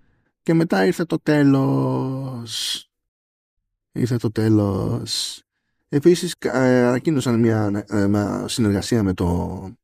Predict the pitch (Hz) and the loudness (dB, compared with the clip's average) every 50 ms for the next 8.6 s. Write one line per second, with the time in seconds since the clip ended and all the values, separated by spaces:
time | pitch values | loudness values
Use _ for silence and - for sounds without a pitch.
0 | _ _ _ _ _ _ _ _ - 131 120 107 120 104 101 117 107 - - 110 | _ _ _ _ _ _ _ _ 2 2 4 4 4 2 2 2 -2 0 0 -2
1 | - - 117 95 - - 127 - - - - 185 151 147 131 135 127 123 113 - | -2 -2 -6 -6 -4 -6 -6 -4 -2 -2 -2 0 0 2 2 4 2 2 0 -2
2 | _ _ _ _ _ _ _ _ _ _ _ _ - - 165 156 - - 185 175 | _ _ _ _ _ _ _ _ _ _ _ _ -2 -2 -2 0 0 0 0 0
3 | 156 - - 135 127 135 143 156 165 156 147 131 123 139 143 143 143 139 135 135 | 0 0 -2 0 0 2 0 0 2 0 2 2 2 2 2 2 2 2 2 0
4 | 131 127 123 120 117 113 113 110 110 110 - - - 104 95 90 90 85 87 92 | 0 0 2 2 2 2 2 0 0 -2 -4 -6 -2 0 2 2 2 2 0 0
5 | 90 90 92 95 - _ _ _ _ _ _ - 107 104 110 135 139 139 123 120 | -2 -4 -6 -10 -14 _ _ _ _ _ _ -4 -2 0 2 2 4 4 4 4
6 | 117 113 107 104 101 95 92 95 101 - 82 - 113 120 127 131 - 131 120 117 | 4 4 2 2 0 0 0 -2 -4 -6 -6 -2 0 0 0 0 0 0 0 2
7 | 123 123 120 113 110 110 107 104 104 101 104 101 - 127 117 95 82 113 - 123 | 2 2 4 4 4 4 2 2 2 0 -2 -2 0 -2 -2 0 -2 -2 0 0
8 | 110 - - - 131 117 127 123 117 104 92 85 | 0 0 -2 -10 0 6 6 8 8 6 2 0